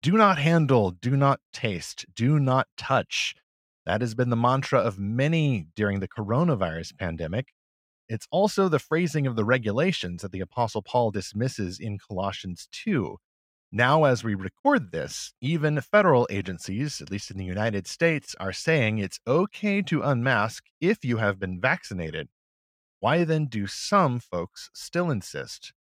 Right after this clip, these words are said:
that they must follow the moral masking regulations, or else someone could be tempted to sin? And why did many Christians reject protective measures even before the vaccinations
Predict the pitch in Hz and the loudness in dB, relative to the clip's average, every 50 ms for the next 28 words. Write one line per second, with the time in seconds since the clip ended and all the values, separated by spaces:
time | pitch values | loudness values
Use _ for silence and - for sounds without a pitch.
0 | _ - 98 - 98 92 90 95 90 - - 131 123 120 113 113 104 98 95 92 | _ -8 -6 -4 -4 -2 -2 -4 -6 -4 0 2 2 4 4 2 2 0 -2 -2
1 | 92 92 107 123 120 113 110 107 104 101 101 101 104 - - - 95 95 92 90 | -2 -2 0 2 2 2 2 0 0 0 0 0 -2 -2 -6 -8 -4 -2 -2 -2
2 | 90 90 85 92 120 139 127 - 87 82 80 78 92 87 - - 117 107 95 - | -2 -2 -4 -2 -2 -2 -2 -4 -6 -8 -8 -8 -8 -8 -2 0 0 0 0 -2
3 | - - - - - - - 131 127 135 127 120 120 127 127 - - 110 101 101 | -6 -12 -12 -10 -10 -2 0 2 2 2 2 2 0 0 -2 -2 -2 -2 -2 -2
4 | 123 120 - - 98 90 82 - 110 98 - 123 113 - - 185 196 151 107 95 | -4 -6 -4 -4 -6 -6 -4 -6 -6 -6 -4 -6 -6 -2 0 2 2 2 2 0
5 | 90 - _ _ _ _ _ _ _ _ - 113 113 107 101 113 131 156 165 151 | -2 -6 _ _ _ _ _ _ _ _ -4 -2 -2 0 0 2 4 4 4 4
6 | 156 139 117 127 143 151 143 - - _ 160 151 - - - 131 123 117 104 104 | 2 2 2 2 0 0 -2 -2 -4 _ -4 -2 -2 -2 -2 -2 -4 -4 -2 -2
7 | 107 98 95 95 - 131 135 147 156 _ - - _ _ - 101 - - 117 107 | -4 -4 -4 -4 0 2 2 2 2 _ -10 -20 _ _ -6 -6 -2 0 0 0
8 | - - 98 87 98 98 98 101 98 98 104 98 101 98 - - - _ _ _ | 0 -2 -6 -4 -2 0 0 0 0 0 0 0 0 -2 -4 -8 -14 _ _ _
9 | _ _ _ _ - 120 117 104 101 95 92 92 - _ - 202 226 220 160 110 | _ _ _ _ -4 -2 -2 0 0 -2 -4 -6 -8 _ -2 2 2 4 4 2
10 | 85 87 85 73 - _ - 95 85 85 78 76 - 95 82 | 0 0 -2 -4 -6 _ -12 -10 -10 -10 -10 -10 -10 -12 -12